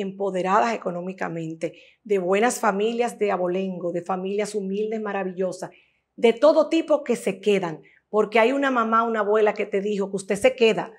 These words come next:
usted es la esposa, otra que le dice, "Usted no le va a dejar", ¿cómo que dicen? "Tú te comiste los huesos, tú no le vas a dejar ahora la masa". Otra que le dice, "Es el país de sus hijos, es buen proveedor, es buen papá,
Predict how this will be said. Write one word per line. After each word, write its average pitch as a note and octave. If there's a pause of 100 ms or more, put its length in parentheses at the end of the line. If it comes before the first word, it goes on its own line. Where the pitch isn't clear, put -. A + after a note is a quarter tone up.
(160)
usted G#3
es G#3
la A3+
esposa, A#3 (340)
otra G#3+
que A#3+
le A3+
dice, A3
"Usted A3+
no A#3+
le B3
va A#3+
a A#3+
dejar", A#3 (320)
¿cómo A#3
que B3
dicen? B3
"Tú A3+
te C4
comiste C4
los B3+
huesos, C4
tú A#3+
no A#3+
le B3
vas A#3
a A#3
dejar A3+
ahora A3 (420)
la A3+
masa". G#3+ (260)
Otra B3
que B3+
le B3
dice, B3
"Es A#3
el C4
país C4
de C#4
sus C4+
hijos, A3+
es G3+
buen B3
proveedor, A#3
es G3+
buen A#3+
papá, A3+